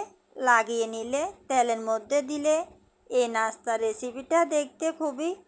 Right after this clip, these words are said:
সুন্দর লাগবে এবং খেতেও একদম মুচমুচে হবে। দেখুন বন্ধুরা, একটা আমি কোট করে নিয়েছি। এবার আমি বাকি আলুর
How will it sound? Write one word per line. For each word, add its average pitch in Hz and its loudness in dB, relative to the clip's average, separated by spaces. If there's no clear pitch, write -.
সুন্দর 277 0
লাগবে 233 2
এবং 254 -2
খেতেও 285 -2
একদম 294 4
মুচমুচে 269 -4
হবে। 226 2
দেখুন 302 4
বন্ধুরা, 392 6
একটা 240 -4
আমি 311 -2
কোট 311 0
করে 311 0
নিয়েছি। 311 -4
এবার 311 6
আমি 311 2
বাকি 269 6
আলুর 247 4